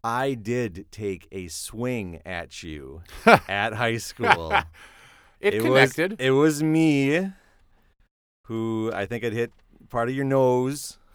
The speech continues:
Speaker 2: Uh, yeah, yeah, yeah, I mean, you connected.
Speaker 1: Yeah.
Speaker 2: Yeah.
Speaker 1: It
Speaker 2: I
Speaker 1: was
Speaker 2: remember.
Speaker 1: over a girl, of course.
Speaker 2: Hmm. Yeah.
Speaker 1: You had no idea it was <laughs> coming.
Speaker 2: I had no idea what was going on at all. I was, <coughs> I was literally saying, "Good morning."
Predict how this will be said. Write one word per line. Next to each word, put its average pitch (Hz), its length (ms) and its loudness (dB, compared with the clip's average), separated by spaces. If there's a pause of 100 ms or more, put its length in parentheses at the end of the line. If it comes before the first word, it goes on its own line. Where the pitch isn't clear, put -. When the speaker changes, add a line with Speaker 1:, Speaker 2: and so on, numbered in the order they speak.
Speaker 2:
Uh, - 40 -8
yeah, 190 160 -2
yeah, 170 200 0
yeah, 160 180 -4
I 143 120 -4
mean, 160 140 -4
you 170 80 -4
connected. 131 420 -8 (100)
Speaker 1:
Yeah. 117 100 -10
Speaker 2:
Yeah. 107 180 -4 (640)
Speaker 1:
It - 80 -10
Speaker 2:
I - 20 -4
Speaker 1:
was 107 140 -4
Speaker 2:
remember. 113 120 2
Speaker 1:
over 123 200 4
a 131 60 2
girl, 131 540 6
of 107 140 -2
course. 110 680 -2 (140)
Speaker 2:
Hmm. 113 120 -8 (800)
Yeah. 87 240 -4 (420)
Speaker 1:
You 120 180 -2
had 127 200 2
no 120 240 0
idea 127 440 0
it 165 60 -4
was 202 180 -8
<laughs> - 60 -18
coming. 453 400 -2
Speaker 2:
I 175 80 2
had 123 180 0
no 143 160 2
idea 127 280 2
what 143 100 2
was 127 100 -4
going 143 260 4
on 135 140 8
at 131 80 4
all. 135 300 6 (340)
I 202 160 10
was, 143 320 4 (180)
<coughs> - 1000 -2
I 190 60 -2
was 226 140 4
literally 175 360 8
saying, 151 300 2
"Good 127 180 4
morning." 131 380 4